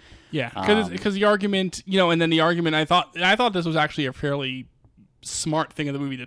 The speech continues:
Speaker 1: pull out, too, is this whole argument of, you know, they're just gonna blow him up.
Speaker 2: Mm-hmm.
Speaker 1: And then the whole thing is like, well, if Gaira evolved from one cell of Sanda, then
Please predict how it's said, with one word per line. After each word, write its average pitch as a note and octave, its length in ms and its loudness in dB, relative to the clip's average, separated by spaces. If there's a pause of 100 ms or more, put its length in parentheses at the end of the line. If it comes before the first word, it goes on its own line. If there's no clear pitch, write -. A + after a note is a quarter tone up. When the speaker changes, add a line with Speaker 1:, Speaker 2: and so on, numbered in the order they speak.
Speaker 1:
pull - 200 -4
out, A#2 200 -6
too, D#3 420 -4 (440)
is E3+ 140 2
this F3 120 0
whole F3 220 0
argument E3 520 2
of, B2+ 380 2 (1000)
you D#3 140 2
know, C3 60 4
they're C3+ 140 2
just C3+ 160 -2
gonna C3 160 -2
blow B2+ 280 0
him A#2+ 100 4
up. C3 280 2
Speaker 2:
Mm-hmm. G#2+ 340 -4 (200)
Speaker 1:
And C#3+ 160 -2
then C#3 200 -2
the C3+ 120 0
whole C3 140 0
thing E3 200 -4
is D3 140 -4
like, C3+ 200 -4
well, C#3 440 2 (340)
if - 420 -4 (240)
Gaira D3 640 0 (680)
evolved C3+ 480 2
from B2 300 0 (100)
one C3 260 0
cell B2+ 300 -4
of A#2 160 -8 (160)
Sanda, B2+ 600 -6 (460)
then C3 400 0